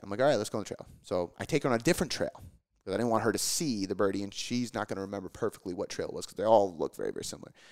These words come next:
So I take her on this trail, and the whole time she's going, "Birdie, Birdie, where are you? We wanna save you, Birdie." And then she's like, "Dad,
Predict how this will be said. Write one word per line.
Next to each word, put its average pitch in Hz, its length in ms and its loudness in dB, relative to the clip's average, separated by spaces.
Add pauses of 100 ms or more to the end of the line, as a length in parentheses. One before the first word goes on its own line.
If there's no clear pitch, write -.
(160)
So - 80 0
I - 20 0
take 196 140 6
her 185 40 6
on 139 60 4
this 117 80 2
trail, 117 400 8
and 107 100 -2
the 104 60 0
whole - 340 2
time - 400 -8
she's 104 180 -8
going, 107 200 -6
"Birdie, 170 720 0 (760)
Birdie, 196 360 8
where 170 200 4
are 202 180 6
you? 180 420 4
We 147 120 0
wanna 143 220 0
save 196 340 0
you, 175 60 -4
Birdie." 175 540 0
And 113 100 -6
then 110 60 -6
she's 107 140 -8
like, 101 200 -4
"Dad, 139 360 -2